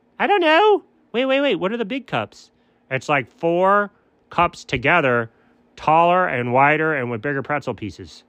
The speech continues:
There's pretzels inside? Yeah, didn't you just read that? See, look, you've got 'em all confused now. Chuck, why don't you just have one of these delicious ones? And then, if you're still hungry, you can have another one 'cause they're so small. If you eat one of those big ones, though,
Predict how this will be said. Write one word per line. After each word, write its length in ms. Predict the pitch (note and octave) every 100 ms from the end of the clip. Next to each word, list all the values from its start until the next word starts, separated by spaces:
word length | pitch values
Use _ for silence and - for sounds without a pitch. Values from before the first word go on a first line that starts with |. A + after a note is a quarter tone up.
| _ _ _ _
There's 220 | - C#4 -
pretzels 420 | - D4 F#4 F4
inside? 880 | G#4+ G#4+ A4+ A#4 A#4+ G#4+ - - G3+ _ - E3 - _
Yeah, 240 | - C4 D#3
didn't 220 | B2+ D3
you 120 | D#3
just 240 | D3+ D#3+ E3
read 180 | F3+
that? 200 | F#3+ G#3+
See, 180 | - G#4
look, 220 | F#4 D4+ D4+
you've 100 | B3+
got 200 | D#4 D#4+
'em 80 |
all 140 | D#4+ D4
confused 460 | D4 - D4+ C#4
now. 200 | A3+ C#3 - _ _ _ _
Chuck, 320 | - C#3 - -
why 160 | A#2+
don't 180 | C#3 C3
you 60 | C#3+
just 200 | C3+ -
have 180 | C#3 A#2+
one 140 | C3
of 80 | B2
these 140 | A#2+
delicious 540 | - A2+ D#3 - D#3 G#2+
ones? 380 | F#2+ G2+ A2 _ _ _
And 280 | - C#3 B2+
then, 520 | D#3+ G#3 G3 D3 E3+ E3+ _ _ _ _ _ -
if 200 | C3+ D#3
you're 120 | C#3+
still 260 | - D#3+ C3
hungry, 260 | F3 D3
you 60 | C3+
can 120 | C3+
have 140 | C3+
another 360 | B2 B2+ E3+ D3+
one 280 | A2 G2 F2+
'cause 220 | - G2+
they're 80 | A2
so 180 | - G#2+
small. 520 | - - C3 F#2 F#2 - - _
If 80 |
you 80 | C3+
eat 120 | D#3
one 160 | D#3 D#3+
of 100 | D3
those 220 | D3 C3+
big 200 | C3 D#3
ones, 240 | E3+ F3+ D#3+
though, 340 | F#3 G3